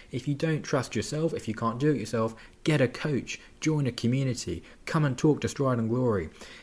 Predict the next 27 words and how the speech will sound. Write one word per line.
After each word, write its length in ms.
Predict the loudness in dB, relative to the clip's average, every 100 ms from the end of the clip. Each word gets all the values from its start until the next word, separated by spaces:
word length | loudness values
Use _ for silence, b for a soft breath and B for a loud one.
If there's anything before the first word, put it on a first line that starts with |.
| B
It 160 | -2 2
is 220 | 2 2
the 160 | -2 -4 0
easiest 580 | 2 2 2 -2 -2
thing 500 | -6 -2 0 0 -4 -4
to 120 | -4
do 520 | 0 2 2 2 0 -4 B B B
to 100 | -2
prove 560 | -2 0 4 8 8 6
to 100 | 2
yourself 640 | 0 2 2 0 -2 -6 -8
that 120 | -4
you 200 | 0 0
have 600 | -2 0 2 2 0 -12 B B B
what 300 | -2 2 2
it 120 | 0
takes, 600 | -2 -2 -2 -2 -6 -8 -12 -8
because 360 | -4 -2 -2 -2
it's 180 | -4 -6
a 40 |
blueprinted 840 | -4 2 2 2 0 -2 -2 -4 -6 -18 -14
process 680 | -8 -4 -2 -2 -4 -6 -10 -12
to 80 |
crossing 380 | -6 -6 -4 -4
that 140 | -4 -4
finish 360 | -2 -2 -4
line. 240 | -8 -10